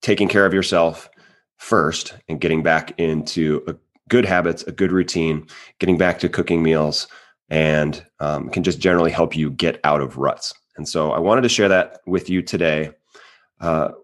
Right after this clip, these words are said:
with everything that's going on right now, we are open in, in the gym, <clears throat>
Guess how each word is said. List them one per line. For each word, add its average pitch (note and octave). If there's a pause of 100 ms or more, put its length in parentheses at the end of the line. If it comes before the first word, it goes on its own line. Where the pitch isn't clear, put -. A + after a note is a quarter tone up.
(120)
with A#2
everything G#2+
that's F#2
going F#2
on F2+
right F2
now, F2+
we G2
are F2 (400)
open F2 (720)
in, F2+ (240)
in G2
the G2+
gym, F2
<clears throat> -